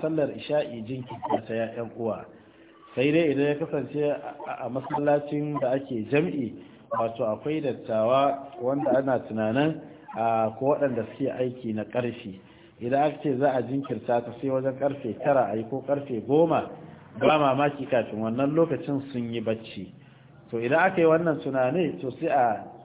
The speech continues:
a gaggauta da ita ɗin a yi ta a farkon lokacinta. Amma idan ba haka ba, sunna shine jinkirta sallar isha'i. Har muka yi bayani a satin da ya gabata, yanzu idan mutum bai samu jam'i ba na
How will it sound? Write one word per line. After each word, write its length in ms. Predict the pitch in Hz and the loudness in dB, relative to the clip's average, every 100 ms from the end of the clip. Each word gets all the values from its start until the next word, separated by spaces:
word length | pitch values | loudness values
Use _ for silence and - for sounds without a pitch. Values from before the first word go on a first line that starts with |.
| - | -6
a 180 | 123 117 | -2 0
gaggauta 640 | 120 143 147 151 - 147 | -2 -2 0 0 6 6
da 80 | 113 | 6
ita 240 | 139 - | -2 -4
ɗin 160 | 160 160 | -4 -4
a 100 | 123 | 0
yi 120 | 135 139 | -2 -2
ta 120 | 101 | -4
a 40 | |
farkon 420 | 101 110 110 120 117 | -4 -6 -4 -4 -2
lokacinta. 640 | 117 104 - 92 87 - - - - - - - - | -2 -2 -10 -12 -14 -16 -18 -20 -20 -20 -20 -10 -6
Amma 340 | 117 120 160 | -2 2 2
idan 340 | 156 139 160 160 | 4 4 2 4
ba 160 | 147 | 4
haka 260 | 131 143 120 | 4 2 -2
ba, 260 | 127 143 139 - | 2 2 2 -4
sunna 380 | 143 180 180 127 - | -6 -2 0 0 -2
shine 280 | 147 139 110 | -4 -2 -2
jinkirta 420 | 120 131 120 - 101 | -4 -6 -8 -12 -4
sallar 280 | 120 113 98 | -2 0 -2
isha'i. 500 | - - 113 87 - - - - _ _ | -4 -6 -4 -4 -10 -18 -20 -20 _ _
Har 180 | - 131 | -2 0
muka 220 | 160 160 | 0 0
yi 80 | 156 | 0
bayani 600 | 139 127 139 143 139 139 139 | 4 4 6 4 4 2 0
a 60 | 139 | -2
satin 340 | 135 131 147 143 | -2 -2 -2 -4
da 140 | 131 | -4
ya 40 | 135 | 0
gabata, 580 | 113 120 143 143 151 151 - - - - | 2 4 4 4 2 0 -6 -18 -20 -4
yanzu 240 | 120 127 175 | -2 2 2
idan 320 | 156 160 170 | 4 2 2
mutum 300 | 156 160 156 | -2 -2 -2
bai 120 | 120 110 | -2 -2
samu 320 | 117 110 113 110 | 0 0 -2 0
jam'i 360 | 139 131 110 | 0 0 -4
ba 100 | 107 | -4
na 100 | 110 | -4